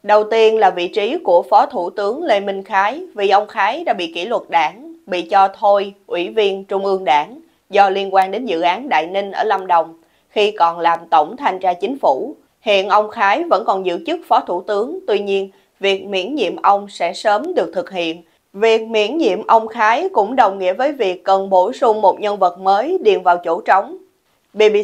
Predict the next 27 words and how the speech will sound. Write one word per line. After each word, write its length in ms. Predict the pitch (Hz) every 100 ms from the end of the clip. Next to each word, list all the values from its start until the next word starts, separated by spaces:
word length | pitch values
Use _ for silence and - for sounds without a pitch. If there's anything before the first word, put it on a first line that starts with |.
| 208
C 300 | 202 196 190
cũng 240 | 180 214
đề 140 | 240 190
cập 260 | 190 180
đến 180 | 190 277
một 160 | 240 180
vị 140 | 180
trí 360 | 185 208 254 359 277
Phó 120 | 233
Thủ 220 | 226 185
tướng 260 | 220 247 339
khác 320 | 277 254 320 _ _
cũng 180 | 196 208
có 120 | 320
thể 320 | 294 185 190
cần 280 | 269 196 190
được 160 | 185 185
xem 260 | 208 202
xét 280 | 208 - 320 311
miễn 280 | 208 175 262
nhiệm, 340 | 214 165 190
đó 160 | 214 294
là 140 | 240 -
ông 220 | 196 202
Trần 220 | 190 175
Lưu 180 | 180 196
Quang. 360 | 196 196 190